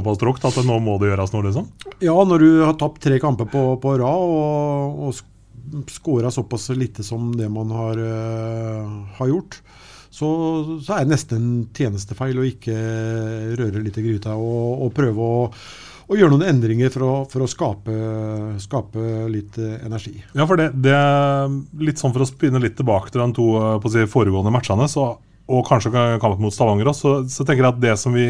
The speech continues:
Speaker 1: brått har sett av Sparta da, er at vi har havnet i fryktelig mye dårlige leger. Altså veldig mye ut på kantene og får egentlig, egentlig ikke kommet i de der gode avslutningsposisjonene. Er det, er vi gjennomskuet,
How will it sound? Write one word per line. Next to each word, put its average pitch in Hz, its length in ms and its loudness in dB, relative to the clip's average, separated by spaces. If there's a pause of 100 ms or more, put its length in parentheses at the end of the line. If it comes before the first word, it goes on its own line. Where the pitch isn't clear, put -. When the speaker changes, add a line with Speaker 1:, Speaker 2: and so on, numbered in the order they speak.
(100)
Speaker 1:
brått 110 400 -2
har 156 80 0
sett 107 160 0
av 110 100 2
Sparta 104 220 -2
da, 151 140 4
er - 60 -2
at - 60 -4
vi 107 60 2
har 104 100 0
havnet 107 400 0
i 127 140 0
fryktelig - 560 -6
mye 110 160 0
dårlige 113 280 2
leger. 117 240 -2 (460)
Altså 165 240 2
veldig 135 240 2
mye 131 140 2
ut - 80 -12
på - 100 -2
kantene 120 360 0 (100)
og 127 100 -4
får 127 240 -4
egentlig, 107 380 0
egentlig 98 480 -4
ikke - 100 -18
kommet 98 380 -4
i 98 100 0
de 98 160 -2
der 95 240 -2
gode 101 300 -2
avslutningsposisjonene. 95 1300 -4 (680)
Er 127 160 6
det, 135 80 2
er 110 100 4
vi 117 120 2
gjennomskuet, 104 840 0